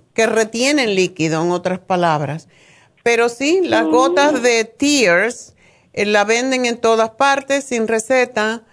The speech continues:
Speaker 1: y pues ella puede usarlas si tiene, mm, esa molestia que siente. A mí me gusta mucho las Optic pero estas son ya por si cuando esté durmiendo,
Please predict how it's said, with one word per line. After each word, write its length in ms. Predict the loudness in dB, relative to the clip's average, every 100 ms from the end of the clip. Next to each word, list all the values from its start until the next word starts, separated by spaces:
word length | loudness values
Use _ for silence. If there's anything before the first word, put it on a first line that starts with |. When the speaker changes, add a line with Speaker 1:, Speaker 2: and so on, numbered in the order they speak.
| _ _ _ -10
Speaker 1:
y 480 | -4 -2 -2 -4 -8 -12 _
pues 220 | -2 0 0
ella 280 | 0 -2
puede 240 | 0 0 0
usarlas 680 | -2 0 2 2 0 -2 -4
si 120 | -10
tiene, 680 | -4 -2 0 0 0 -4 -12 _ -10
mm, 340 | -6 -4 -6 -4
esa 240 | -4 -2
molestia 540 | -2 0 0 -2 -4 -4
que 100 | -4
siente. 520 | -4 -4 -2 -4 -6 -6 -8 -12 _
A 140 | -2
mí 380 | 0 0 0 0
me 260 | 0 0 0
gusta 440 | 0 -2 -2 -2
mucho 480 | -2 -2 -4 -2 -2
las 480 | 2 2 0 -6 -18 -6
Optic 880 | -4 -4 -6 -2 2 2 -2 -16 -20 _ _ _ _ 0
pero 540 | 2 4 4 2 0 -2
estas 420 | -2 0 0 0
son 300 | -2 -2 0
ya 340 | 0 2 2 0
por 220 | -2 -2
si 400 | -4 -8 -6 -8
cuando 280 | -2 -2 -2
esté 200 | -2 -2
durmiendo, 1040 | -2 -4 -2 0 0 -2 -2 0 0 -2